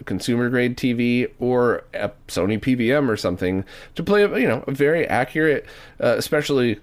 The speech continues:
compared to, like, clone consoles out there, a very accurate way to play your cartridges, and really the only other way to play your original N E S carts,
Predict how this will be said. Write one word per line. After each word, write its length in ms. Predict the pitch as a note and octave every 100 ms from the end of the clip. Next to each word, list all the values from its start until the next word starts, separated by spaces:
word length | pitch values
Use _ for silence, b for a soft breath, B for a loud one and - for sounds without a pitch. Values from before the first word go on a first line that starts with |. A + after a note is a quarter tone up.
| -
compared 360 | B2+ G#2+ A#2 A2
to, 60 | G2+
like, 280 | F#2+ F2
clone 260 | - A2 C3+
consoles 460 | G2 F2+ F2 F2 E2
out 180 | E2
there, 220 | F#2+ F#2+ A2
a 100 | F#2+
very 460 | G2 B2 C#3 A#2
accurate 360 | A2 A2+ A#2 A2
way 120 | G#2+
to 80 | G#2+
play 200 | A#2 G2+
your 120 | F#2
cartridges, 640 | - B2 B2+ G2 G2 G2
and 180 | A2+ C3
really 240 | D#3+ D#3+ C3+
the 160 | C3
only 340 | B2 C#3+ C#3 A2+
other 220 | C3 A#2+
way 180 | G#2 G#2
to 80 |
play 240 | F#2+ G#2+ G#2
your 200 | G2+ F#2
original 540 | G2+ G#2+ A2+ A2+ G#2
N 160 | F#2 G2+
E 100 | F#2
S 140 | F2+
carts, 440 | - A2 A2 -